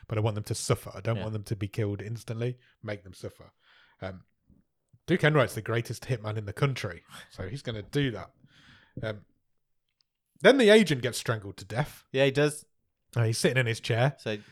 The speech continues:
Speaker 2: Janus pays him a visit at
Speaker 1: Yeah.
Speaker 2: home.
Speaker 1: Uh, the doll strangles him with a rope,
Speaker 2: Yeah.
Speaker 1: and then Janus comes in and finds the body. Um,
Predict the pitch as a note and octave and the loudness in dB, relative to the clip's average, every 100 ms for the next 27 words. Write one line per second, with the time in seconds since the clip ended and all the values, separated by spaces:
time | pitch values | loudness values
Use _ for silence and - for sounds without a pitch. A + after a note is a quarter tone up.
0 | - B2+ B2 A#2+ - B2 A2+ A#2 A2+ A2+ | 0 2 2 -2 0 0 0 -4 -4 -2
1 | A2 B2+ C3+ C3+ A#2 B2 A#2+ A#2+ A2 A#2 | -2 0 2 2 2 -4 -4 -2 0 0
2 | - D3 C#3 - C#3 B2+ A#2+ A#2 A2 A2 | 4 6 6 4 2 2 0 -2 -2 0
3 | G#2+ B2+ D3 - - F#2+ - A2 G#2 B2 | 4 6 6 2 -2 -2 -4 -4 -2 2
4 | A#2 A2 - A#2 A2 G#2 A2+ A2 G#2 G2+ | 0 0 -4 -4 -4 -4 -4 -4 -6 -2
5 | A#2+ C3 B2+ - _ _ _ _ _ _ | 2 2 0 -4 _ _ _ _ _ _
6 | G#2+ G#2 G#2 | -10 -10 -12